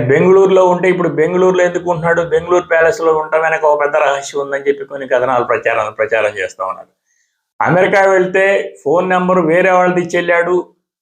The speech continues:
ఆ, అని చెప్పేసి సీబీఐ చేత కోర్టులో వేయించారు. కోర్టు ఆ ఆదేశాలు ఇచ్చేలోపే అతను తిరిగి వచ్చాడు. So అతను ప్రతి కదలికను ప్ర-, ఒక కథనం తయారు చేసి, ఆ కథనం వెనక ఒక కుట్ర కోణాన్ని తయారు చేసి ప్రజెంట్ చేస్తూ,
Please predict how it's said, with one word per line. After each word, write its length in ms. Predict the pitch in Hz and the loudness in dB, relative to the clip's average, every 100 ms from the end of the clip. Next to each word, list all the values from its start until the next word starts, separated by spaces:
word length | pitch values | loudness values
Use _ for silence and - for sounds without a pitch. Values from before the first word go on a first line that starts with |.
| _ - | _ -6
ఆ, 60 | 156 | -2
అని 340 | 160 156 170 | 0 0 0
చెప్పేసి 380 | 170 170 165 170 | 0 0 -2 -2
సీబీఐ 400 | 175 175 170 170 | -4 -2 0 0
చేత 180 | 170 170 | 0 0
కోర్టులో 440 | 147 165 170 170 | 0 2 2 4
వేయించారు. 540 | 170 165 165 160 160 165 | 4 2 0 0 2 2
కోర్టు 400 | 165 165 165 165 | 2 0 2 2
ఆ 140 | 156 156 147 139 | 2 2 2 2
ఆదేశాలు 420 | 151 156 165 160 | -2 -2 -4 -4
ఇచ్చేలోపే 480 | 151 156 156 151 156 | -4 0 0 0 -2
అతను 240 | 147 147 | -2 -6
తిరిగి 200 | 143 143 | -4 0
వచ్చాడు. 360 | 135 - 101 - _ _ _ _ _ _ _ _ _ | 0 0 -6 -6 _ _ _ _ _ _ _ _ _
So 260 | 190 196 175 | 2 4 4
అతను 300 | 156 170 165 | 2 -2 -4
ప్రతి 460 | 156 151 208 196 170 | -2 -2 -2 -4 -2
కదలికను 840 | 160 190 196 190 190 202 208 - - _ _ | 2 2 2 0 0 0 -2 -4 -12 _ _
ప్ర-, 100 | 139 | 0
ఒక 240 | 147 151 165 | 2 2 0
కథనం 560 | - 143 143 165 190 | -2 -2 -2 0 0
తయారు 300 | 180 165 160 | 0 0 0
చేసి, 280 | 160 156 156 | 0 0 0
ఆ 180 | 185 151 | 0 0
కథనం 340 | 147 151 180 | -2 -2 0
వెనక 260 | 180 170 170 | 0 -2 0
ఒక 260 | 151 131 127 | 0 0 -4
కుట్ర 260 | 147 180 | -4 -4
కోణాన్ని 480 | 180 160 165 165 160 | -2 0 0 0 0
తయారు 280 | 156 143 143 | 0 0 0
చేసి 220 | 147 143 | -2 -6
ప్రజెంట్ 440 | 143 131 160 165 | -2 -2 0 -2
చేస్తూ, 460 | 156 151 - 208 220 | 0 -2 0 -2 -2